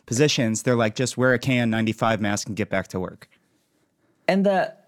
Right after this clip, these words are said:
Speaker 2: uh, that other, the other part of that, I think what reminded me of this is you talking about emergency response. And I mean, I had a,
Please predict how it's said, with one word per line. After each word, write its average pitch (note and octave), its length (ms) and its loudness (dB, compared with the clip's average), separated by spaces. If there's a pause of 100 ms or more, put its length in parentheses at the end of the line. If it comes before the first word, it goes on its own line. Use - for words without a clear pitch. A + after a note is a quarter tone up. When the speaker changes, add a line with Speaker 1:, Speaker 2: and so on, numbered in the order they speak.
(140)
Speaker 2:
uh, C#3+ 140 0
that F3 400 2
other, D#3 720 0 (420)
the D#3+ 180 0
other D#3+ 160 0
part D#3 220 0
of C#3 120 -4
that, C3+ 260 2
I C3+ 80 0
think C3+ 280 -6 (280)
what C3 240 0
reminded D3 340 0
me C#3+ 80 0
of C3+ 80 -2
this C3 160 -4
is C3 260 -10
you C#3 240 -2
talking B2+ 380 -4
about A2+ 600 0 (380)
emergency C3+ 520 -4
response. B2+ 760 -4
And A#2+ 260 -2 (420)
I D#3 60 -4
mean, E3+ 100 2
I F#3+ 60 0
had F#3+ 400 0
a, D3+ 220 0